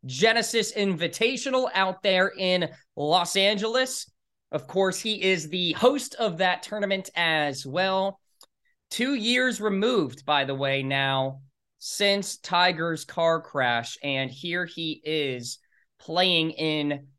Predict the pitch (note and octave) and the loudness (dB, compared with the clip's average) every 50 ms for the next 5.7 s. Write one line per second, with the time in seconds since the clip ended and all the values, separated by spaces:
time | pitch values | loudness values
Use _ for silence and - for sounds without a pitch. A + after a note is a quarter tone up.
0 | _ _ _ _ _ _ - D3 F3+ F3+ - - - A#3 C4 C#4 G#3 F3+ A#3+ G#3+ | _ _ _ _ _ _ -2 2 2 2 2 2 2 2 2 2 2 0 0 0
1 | G#3 A3 - G#3 G3 E3 D3 C3+ G3 G#3+ A3+ G#3+ A3+ A#3 A#3 A#3 - F#3+ G3 - | 0 2 2 2 0 0 0 2 2 4 4 4 2 2 -2 -2 -2 -2 -4 -4
2 | - - - - - A3+ G#3+ G#3 G#3 G#3 G#3 G3 F#3 E3 - - - - A3 A3 | -4 -4 -4 -2 2 4 4 4 4 2 2 0 0 -2 -6 -10 -10 -6 -2 -2
3 | G3+ D3+ G#2+ G#2+ B2 D#3 - - - _ _ _ _ _ _ _ _ _ _ _ | -2 -2 -2 -4 -6 -8 -10 -12 -18 _ _ _ _ _ _ _ _ _ _ _
4 | _ _ _ _ _ _ _ - C#3+ F3+ G3+ G#3 F#3 E3+ G3+ G3+ G3 - - F#3+ | _ _ _ _ _ _ _ -4 -2 0 0 0 0 -2 -2 -4 -4 0 2 2
5 | A3 A#3+ A#3+ A3 F#3 G3+ G3+ F#3 F3 F3 E3 D#3+ D#3 - | 4 4 4 4 4 4 4 4 4 4 2 0 -2 -4